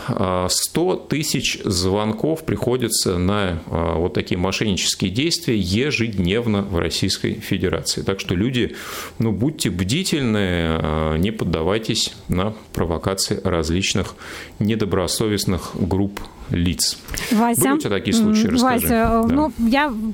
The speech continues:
Speaker 2: призываю всех россиян включать голову, друзья мои. Ну, включайте голову, включайте голову, я не знаю, как это сказать еще какими-то иными словами.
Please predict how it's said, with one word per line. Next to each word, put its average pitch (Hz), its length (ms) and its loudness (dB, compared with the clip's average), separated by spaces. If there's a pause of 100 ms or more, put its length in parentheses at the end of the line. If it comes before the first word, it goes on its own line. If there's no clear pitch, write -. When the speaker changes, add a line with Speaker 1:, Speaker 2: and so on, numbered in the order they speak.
Speaker 2:
призываю 269 540 4
всех - 400 0
россиян 240 640 2 (220)
включать 240 480 0
голову, 185 480 2
друзья 208 380 4
мои. 208 300 4 (340)
Ну, 240 220 2 (1200)
включайте 302 500 2
голову, 247 340 4
включайте 311 520 2
голову, 370 320 2
я 339 120 4
не 349 100 4
знаю, 294 240 4
как 247 140 0
это 254 160 0
сказать 269 360 2
еще 254 220 2
какими-то 240 400 2
иными 240 380 4
словами. 233 580 4